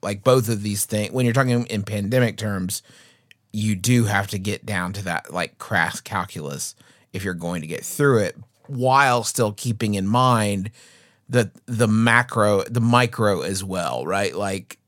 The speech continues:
trying to solve for both of those, I think, is one of the challenges that we've had in communication, right? Like,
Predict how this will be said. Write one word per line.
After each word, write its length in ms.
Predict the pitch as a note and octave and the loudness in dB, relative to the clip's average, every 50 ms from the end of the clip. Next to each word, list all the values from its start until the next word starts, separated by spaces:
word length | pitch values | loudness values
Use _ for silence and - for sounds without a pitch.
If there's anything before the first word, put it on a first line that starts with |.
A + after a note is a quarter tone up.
| _ _ _ A#2+ | _ _ _ -6
trying 340 | A#2 - - A#2 G#2+ G#2+ G#2 G2+ | -4 2 4 4 4 4 2 -2
to 540 | - - A2 G2+ F#2+ F#2+ F#2+ F#2 F2 - - - | -2 -2 -2 -2 -2 -2 -2 -4 -6 -8 -10 -10
solve 340 | - - - G#2+ G2+ G#2 G2+ | -6 0 2 2 2 2 0
for 120 | - G2 | -2 -2
both 220 | F#2+ A2+ A2+ A2 G2 | 0 2 2 2 0
of 60 | F#2+ | -2
those, 200 | G2 F#2 F2 F2 | -4 -4 -4 -6
I 100 | - - | -8 -8
think, 260 | - - D#3+ D#3+ C#3 | -6 -4 -4 0 0
is 200 | B2+ G#2+ G2+ - - - - - - - _ _ | 0 -2 -2 -4 -8 -14 -20 -20 -20 -20 _ _
one 260 | - A#2+ C3 C3+ C3+ | -2 2 4 4 4
of 80 | B2+ G#2 | 4 2
the 80 | A2 | 0
challenges 720 | G2+ - - - E3+ F#3+ G3 G3 F3 C3+ A#2 A#2+ A2+ G#2+ G#2+ | -2 -2 -2 2 4 4 4 4 4 2 2 0 0 0 0
that 140 | A2+ G2 D2 | -2 -2 -2
we've 180 | G2+ G2+ G2 | -4 -6 -6
had 460 | - - D3 - F#3+ C#3 F#2 D2+ - - | -4 -2 0 2 2 0 0 -2 -4 -8
in 140 | - G2 - | -8 -8 -6
communication, 760 | - F#2 F2 D#2+ D2+ D2 - G2 D#2 B1+ - - - - - | -6 -6 -6 -4 -6 -6 -8 -8 -8 -8 -10 -12 -12 -10 -8
right? 300 | C#2 C#2 D2+ F#2+ A#2 G#2 | -8 -6 -6 -6 -6 -6
Like, 320 | A2+ G2+ F#2+ E2 - - | -6 -6 -6 -8 -10 -14